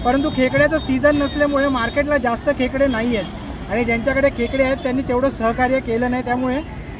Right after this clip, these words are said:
मी तुमच्यापर्यंत त्या किमती पोहोचवू शकलो नाही, त्याबद्दल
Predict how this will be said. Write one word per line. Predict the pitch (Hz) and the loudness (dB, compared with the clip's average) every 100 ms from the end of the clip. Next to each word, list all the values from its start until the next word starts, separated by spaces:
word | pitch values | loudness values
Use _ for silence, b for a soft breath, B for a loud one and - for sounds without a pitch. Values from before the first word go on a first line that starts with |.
| - | -4
मी | 254 | -2
तुमच्यापर्यंत | 277 262 294 294 294 - | 0 2 4 4 2 2
त्या | 294 | 0
किमती | 294 262 262 311 | 0 0 -2 -2
पोहोचवू | - 247 254 294 | 0 0 2 0
शकलो | 269 254 269 | 0 -2 -2
नाही, | 262 294 | -2 -2
त्याबद्दल | 254 254 226 277 | -2 -2 0 0